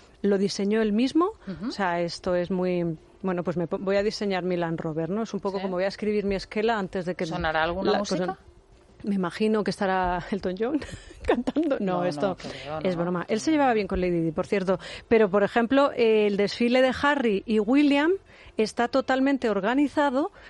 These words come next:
Speaker 1: para que los dos hermanos no coincidan juntos detrás del féretro, porque como se han enfadado a raíz de la entrevista,
Speaker 2: Sí.
Speaker 1: otro,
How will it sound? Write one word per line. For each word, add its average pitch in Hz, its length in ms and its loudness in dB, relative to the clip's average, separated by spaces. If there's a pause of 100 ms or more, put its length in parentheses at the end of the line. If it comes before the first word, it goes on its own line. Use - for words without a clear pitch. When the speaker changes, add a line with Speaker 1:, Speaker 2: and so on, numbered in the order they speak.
Speaker 1:
para 214 160 -2
que 202 140 -2
los 196 120 0
dos 220 200 -2
hermanos 262 400 0
no 247 180 2
coincidan 269 560 0
juntos 285 520 0
detrás 214 360 -2
del 190 220 0
féretro, 233 560 0 (300)
porque 202 260 0
como 180 180 -2
se 202 140 -4
han 214 100 0
enfadado 262 480 2
a 208 60 2
raíz 196 280 -2
de 254 80 0
la 254 100 0
entrevista, 254 640 0
Speaker 2:
Sí. - 100 -10
Speaker 1:
otro, 254 540 2